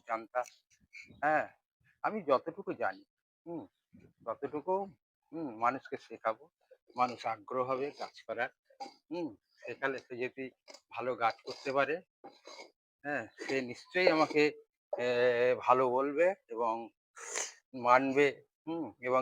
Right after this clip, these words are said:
কিছু হলে আমার কাছ থেকে জানবে। না, ছেলেটি, হুম, যেভাবে বলেছিল গাছ করে দিয়েছি,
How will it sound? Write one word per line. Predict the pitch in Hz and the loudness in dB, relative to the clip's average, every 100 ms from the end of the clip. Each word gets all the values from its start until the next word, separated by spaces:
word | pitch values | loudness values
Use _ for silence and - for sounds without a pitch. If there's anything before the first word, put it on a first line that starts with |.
| 123 | 0
কিছু | 123 - | -12 -12
হলে | 131 127 127 | -8 -4 0
আমার | 120 120 | 0 -2
কাছ | 117 - | -8 -8
থেকে | 127 | -6
জানবে। | 110 107 113 107 123 _ _ _ _ _ - | -4 -4 -6 -10 -18 _ _ _ _ _ -6
না, | 131 | -6
ছেলেটি, | - 123 123 131 131 - _ _ - | -4 -8 -8 -8 -10 -12 _ _ -12
হুম, | 170 131 - - - - _ | -8 -10 -12 -20 -20 -20 _
যেভাবে | 131 127 127 | -2 0 0
বলেছিল | 117 120 123 - 135 | -2 -4 -8 -6 -6
গাছ | 120 120 - - | 2 2 2 -12
করে | 113 | -14
দিয়েছি, | 117 139 147 180 | -8 -6 -4 -6